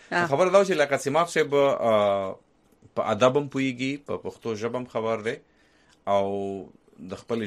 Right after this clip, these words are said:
Speaker 2: ژبې سره مینه هم شته، او ځکه په ما ګران دی او ځکه پې زه ګران یم.
Speaker 1: یو لیاقت
Speaker 2: خپل
Speaker 1: علي
Speaker 2: خلک
Speaker 1: سیماب.
Speaker 2: هم ورته ګران دي،
Speaker 1: آه.
Speaker 2: او پښتانه هم پې ګران دي، خپله خاوره هم پې ګرانه ده. او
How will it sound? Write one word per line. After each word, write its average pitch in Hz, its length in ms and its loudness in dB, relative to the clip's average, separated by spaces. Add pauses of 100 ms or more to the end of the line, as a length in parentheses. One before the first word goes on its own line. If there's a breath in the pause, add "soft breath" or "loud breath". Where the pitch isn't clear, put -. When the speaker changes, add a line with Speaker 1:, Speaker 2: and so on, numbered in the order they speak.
Speaker 2:
ژبې 113 160 -6
سره 101 260 -6
مینه 117 240 -4
هم 120 80 -8
شته، 113 280 -10 (640)
او 98 160 -4 (760)
ځکه 110 240 -8
په 101 140 -6
ما 120 200 0
ګران 127 240 -6
دی 104 60 -8
او 92 60 -6
ځکه 95 260 -10
پې 87 40 -12
زه 87 140 -8
ګران 80 240 -8
یم. - 80 -20 (640)
Speaker 1:
یو 190 120 -2
لیاقت 208 240 2
Speaker 2:
خپل 202 120 2
Speaker 1:
علي 208 120 4
Speaker 2:
خلک - 120 6
Speaker 1:
سیماب. 240 180 8
Speaker 2:
هم 151 80 4
ورته 139 260 2
ګران 127 200 2
دي، 151 60 -2
Speaker 1:
آه. 170 320 -2 (340)
Speaker 2:
او 107 420 2
پښتانه 113 320 0
هم 131 160 -4
پې 110 120 -2
ګران 95 260 -2
دي، 123 200 -10 (120)
خپله 98 180 -4
خاوره 113 300 2
هم 104 80 -6
پې 95 160 -8
ګرانه 90 280 -6
ده. 120 160 -8 (280)
او 92 680 -6